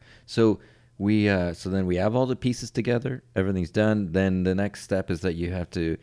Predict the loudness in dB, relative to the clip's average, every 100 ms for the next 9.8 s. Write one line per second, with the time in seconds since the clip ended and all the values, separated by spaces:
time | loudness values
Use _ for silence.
0 | -12 _ -6 -2 -2 -4 -14 -6 0 0
1 | 0 -2 -2 -4 -6 -4 -2 -2 -2 -2
2 | -4 -4 -4 -4 -8 -10 -12 -8 -6 -4
3 | -4 -4 -4 -4 -2 -2 -2 -2 -4 -8
4 | -10 -8 -6 -4 -4 -6 -8 -8 -8 -6
5 | -6 -8 -8 -4 -2 -2 -4 -16 _ _
6 | _ _ _ _ _ -6 0 2 2 0
7 | 2 2 0 -2 2 4 4 2 0 2
8 | 2 4 2 2 0 -2 0 0 0 -2
9 | -2 -2 0 0 2 2 2